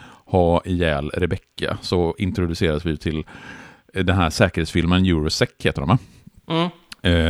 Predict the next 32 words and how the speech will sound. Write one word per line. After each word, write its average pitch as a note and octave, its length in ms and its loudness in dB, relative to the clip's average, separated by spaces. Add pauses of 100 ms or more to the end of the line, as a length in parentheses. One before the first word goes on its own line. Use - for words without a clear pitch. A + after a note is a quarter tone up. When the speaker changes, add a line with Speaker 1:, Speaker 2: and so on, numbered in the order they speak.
(340)
Speaker 1:
Eh, D#2+ 60 0 (420)
som G#2 280 4
också - 500 0 (420)
får, E2+ 500 6 (280)
eh, D#2+ 320 -2
en F2+ 100 2
uppgift - 480 -6 (420)
att, - 420 -4
eh, D#2 240 4 (100)
få - 180 -2
tag D#2 400 2
i F2 120 0
Rebecca. D#2+ 440 0
Men F#2 120 0
då G#2 120 8
är G2+ 60 6
det F#2+ 300 0
från F#2 140 0
mer, D#2+ 220 2 (680)
eh, - 200 -8 (120)
anar F2 300 6
vi F#2 80 4
här, A#2 460 6
i A2 120 4
alla F#2+ 160 4
fall D2 220 0
inledningsvis, E2+ 640 0
av, D2+ 520 2
eh, C#2+ 200 0 (200)
hennes D#2+ 340 -2
arbetsplats, G#2 580 0
Harrows. G2+ 580 4